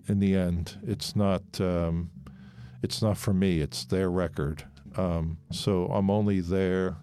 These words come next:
if I say anything, uh, uh, that might be construed as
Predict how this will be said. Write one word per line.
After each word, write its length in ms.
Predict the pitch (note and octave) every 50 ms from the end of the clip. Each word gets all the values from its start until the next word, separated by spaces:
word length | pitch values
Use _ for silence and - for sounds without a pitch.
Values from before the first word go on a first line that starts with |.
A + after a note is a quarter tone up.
| - - - -
if 160 | - A2+ - -
I 80 | G2
say 320 | F#2+ - - A#2+ A2+ A2+ A2
anything, 680 | G#2+ G2+ F#2 F2 - - F#2 F#2 F2+ E2+ E2+ E2+ E2+ - - - - - - - - - - - - - - - -
uh, 320 | G2 F2+ F2 F2 F2+ F2 E2+ - - - - - - _ _ _ - - - _ - - - _ _ _ _ -
uh, 260 | - F#2+ G2+ - - D3 F#3 - - _ _ _ _ _ _ _ _ _ _ _ _ _ _ - - - - - - - - - - - - C#3 C#3+ C#3+ A#2+ A2 -
that 240 | - A2+ G#2+ - -
might 240 | A#2 A2 G#2 G2+ F2 - _ _ _ _
be 160 | - G#2+ G2
construed 800 | - - A2 G2+ - - - - - A2+ A2 G#2+ G#2+ G#2 G2+ G2
as 520 | F#2+ F#2+ F#2 E2+ E2 - - - - -